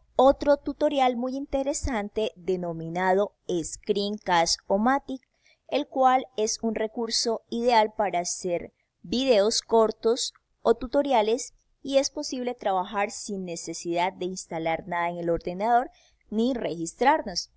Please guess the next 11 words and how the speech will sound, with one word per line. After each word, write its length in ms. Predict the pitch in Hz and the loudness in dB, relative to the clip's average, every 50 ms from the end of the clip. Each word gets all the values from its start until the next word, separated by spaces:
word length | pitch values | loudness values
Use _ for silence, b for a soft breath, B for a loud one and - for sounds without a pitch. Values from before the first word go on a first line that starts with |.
| _ - | _ -6
ya 160 | - 165 170 | -4 -4 -4
que 140 | - 202 - | -4 -8 -8
pueden 340 | _ 190 190 190 196 202 202 - _ _ | _ -2 -2 -2 -2 -4 -6 -12 _ _
acceder 640 | 196 190 190 - - - - 180 175 175 180 190 | -4 -4 -2 -4 -4 -4 -2 -2 0 0 2 2
a 140 | 202 214 214 | 4 4 2
este 340 | 214 214 - - - 208 240 | 2 0 -2 -2 -2 -2 -2
usando 500 | 247 - - 226 214 208 208 202 220 - - | -4 -4 -4 -4 -4 -4 -4 -4 -6 -6 -6
solamente 840 | - - - 196 196 196 190 196 214 220 220 226 - - 233 - - _ _ | -6 -4 -2 0 0 0 0 -2 -4 -6 -6 -8 -8 -6 -8 -8 -8 _ _
el 240 | 202 196 190 185 175 | -4 -4 -2 -4 -4
navegador 640 | 175 170 165 165 160 165 156 156 160 156 156 160 | -4 -4 -4 -4 -4 -4 -4 -4 -4 -4 -6 -6
web. 260 | 156 - 151 - - | -8 -8 -8 -8 -8